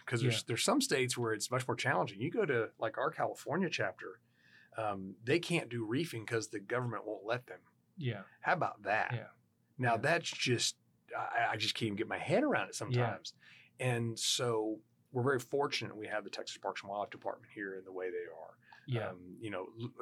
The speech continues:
Speaker 1: our Louisiana chapter has some of those same positive energies and, and positive
Speaker 2: Yeah.
Speaker 1: relationships. And again, it goes, it, it, it undulates through all the different parts of the coast, but it's remembering that no matter where you are in that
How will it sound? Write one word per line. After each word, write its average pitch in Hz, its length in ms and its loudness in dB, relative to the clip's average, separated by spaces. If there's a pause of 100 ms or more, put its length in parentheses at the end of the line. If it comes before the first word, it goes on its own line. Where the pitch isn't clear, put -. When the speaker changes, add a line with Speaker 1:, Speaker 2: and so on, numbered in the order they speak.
Speaker 1:
our 113 120 -2
Louisiana 113 420 -2
chapter - 280 -2 (100)
has 98 120 -4
some 107 140 -4
of 92 80 -8
those 92 160 -4
same 101 400 -6 (340)
positive 101 640 -2
energies 92 600 -4
and, 92 220 -16
and 92 100 -10
positive 98 440 0
Speaker 2:
Yeah. 123 60 4
Speaker 1:
relationships. 101 440 -4 (300)
And 127 140 6
again, 127 200 6
it 117 100 4
goes, 117 340 2
it, 117 160 0 (280)
it, 120 240 0
it 117 220 4
undulates 135 520 4
through 113 200 2
all 120 340 4
the 107 140 0
different 110 320 -2 (420)
parts 117 280 0
of 101 60 -8
the - 60 -6
coast, 123 580 0 (500)
but 120 260 2
it's 117 280 2
remembering 123 640 0
that 107 140 -6
no 110 60 -6
matter 110 320 0
where 110 280 0
you 113 200 2
are 113 240 4
in 104 100 -6
that 104 200 -4